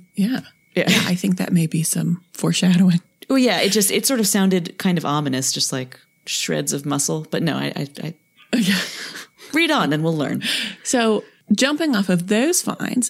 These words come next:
Speaker 1: let's talk a bit about what our boy was wearing and carrying. He, you know, his, his E D C, his everyday carry,
Speaker 2: Mm-hmm, mm-hmm,
Speaker 1: um,
Speaker 2: mm-hmm.
Speaker 1: at the time of death. <laughs> He's got, like, a multi-tool.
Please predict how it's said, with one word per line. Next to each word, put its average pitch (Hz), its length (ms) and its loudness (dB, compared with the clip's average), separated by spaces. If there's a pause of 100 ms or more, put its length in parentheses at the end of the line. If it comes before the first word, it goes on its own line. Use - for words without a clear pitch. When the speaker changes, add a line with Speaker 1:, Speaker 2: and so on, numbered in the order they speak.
Speaker 1:
let's 233 300 2
talk 220 280 0
a 240 60 2
bit 170 220 2
about 170 200 0
what 170 200 2
our 185 100 4
boy 165 260 0
was 165 180 0
wearing 180 640 6
and 156 180 -2
carrying. 202 600 0 (280)
He, - 140 0
you 254 80 4
know, 175 100 0
his, 180 380 2 (400)
his 220 220 4
E 196 160 6
D 190 180 6
C, 180 320 4
his 202 240 -2
everyday 175 420 2
carry, 175 460 2
Speaker 2:
Mm-hmm, 170 560 2
mm-hmm, 151 40 0
Speaker 1:
um, 180 300 2
Speaker 2:
mm-hmm. 135 160 -4
Speaker 1:
at 190 160 2
the 202 100 0
time 160 360 0
of 160 160 0
death. - 520 -4 (120)
<laughs> - 140 -12
He's 185 640 2
got, - 260 0
like, 208 180 2
a 180 80 2
multi-tool. 202 1040 4